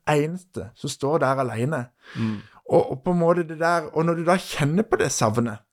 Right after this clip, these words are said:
Speaker 1: at du har ikke
Speaker 2: Ja.
Speaker 1: lyst til å være alene, så var det utrolig vondt. Eh, og, og der du føler at det er som at man, vi i våre kretser da har hatt vanskelig for å forstå disse tingene. Jeg tror jo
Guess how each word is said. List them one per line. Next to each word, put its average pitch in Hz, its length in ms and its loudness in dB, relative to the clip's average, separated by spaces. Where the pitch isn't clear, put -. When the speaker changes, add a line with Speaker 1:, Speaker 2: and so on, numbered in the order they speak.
Speaker 1:
at - 160 -6
du 170 80 0
har 139 160 2
ikke - 120 0
Speaker 2:
Ja. 190 60 2
Speaker 1:
lyst 190 220 -2
til 277 80 2
å - 20 -2
være 127 180 4
alene, 110 280 -2
så 196 160 0
var 160 140 4
det 151 180 0
utrolig 131 960 -2
vondt. - 640 -8
Eh, 170 500 2
og, 180 280 2
og 180 140 0
der 175 160 2
du 180 80 -4
føler 175 360 0
at - 160 -10
det 175 80 6
er 160 60 2
som 190 180 -2
at 185 200 -2
man, 170 320 4
vi 160 140 2
i - 20 0
våre 156 360 0
kretser 139 420 -4
da 151 60 4
har 147 140 0
hatt 139 80 -6
vanskelig 135 340 -2
for - 80 -12
å 147 80 -6
forstå 160 460 0
disse 139 240 -6
tingene. 123 320 2
Jeg 165 140 2
tror 262 180 -2
jo 180 40 -8